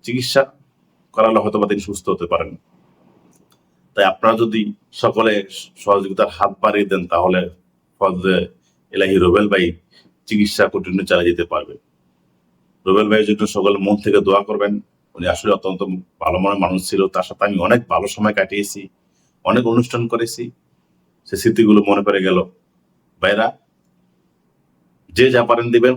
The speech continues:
এক ডলার হলে দিবেন ভাইরা। আমার যে ভিডিওটা যাতে চোখে পড়বে তারা এক ডলার হলে দিবেন, তাহলে দেখবেন যে ভাইয়ের জন্য অনেক উপকার আসবে।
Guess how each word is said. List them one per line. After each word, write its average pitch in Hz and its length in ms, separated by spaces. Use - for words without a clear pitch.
এক 139 200
ডলার 156 160
হলে 135 220
দিবেন 80 280
ভাইরা। 65 240
আমার 87 120
যে 95 100
ভিডিওটা 110 300
যাতে 110 200
চোখে 123 220
পড়বে 123 220
তারা 113 260
এক 104 200
ডলার 110 220
হলে 110 240
দিবেন, 117 260
তাহলে 95 340
দেখবেন 95 220
যে 90 240
ভাইয়ের 92 240
জন্য 101 320
অনেক 123 240
উপকার 92 360
আসবে। - 260